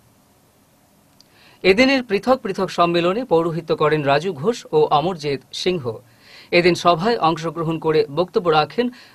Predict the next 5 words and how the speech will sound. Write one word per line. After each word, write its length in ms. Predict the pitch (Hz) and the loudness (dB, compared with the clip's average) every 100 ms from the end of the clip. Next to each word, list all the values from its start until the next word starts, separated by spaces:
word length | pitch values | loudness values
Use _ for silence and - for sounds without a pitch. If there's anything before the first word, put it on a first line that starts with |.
| - | -6
মাতৃভূমি 640 | 135 160 - 254 220 233 233 | 0 0 0 -4 0 0 0
সামাজিক 400 | 170 160 165 156 | 0 0 0 -4
সংগঠন 440 | - 156 160 233 208 | -4 -4 -4 -6 -8
ধলাইয়ের 400 | 139 151 156 151 | -4 0 0 -2
সভাপতি 480 | 151 151 160 151 | -6 -6 -6 -6